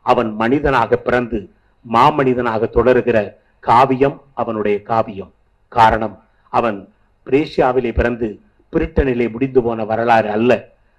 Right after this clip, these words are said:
அதையெல்லாம் தாண்டி இருநூறு ஆண்டுகள்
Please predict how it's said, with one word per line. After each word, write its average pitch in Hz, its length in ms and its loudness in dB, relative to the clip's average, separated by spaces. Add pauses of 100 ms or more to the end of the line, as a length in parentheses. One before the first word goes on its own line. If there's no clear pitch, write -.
(120)
அதையெல்லாம் 123 540 2
தாண்டி 123 360 0 (400)
இருநூறு 135 440 4
ஆண்டுகள் 123 460 2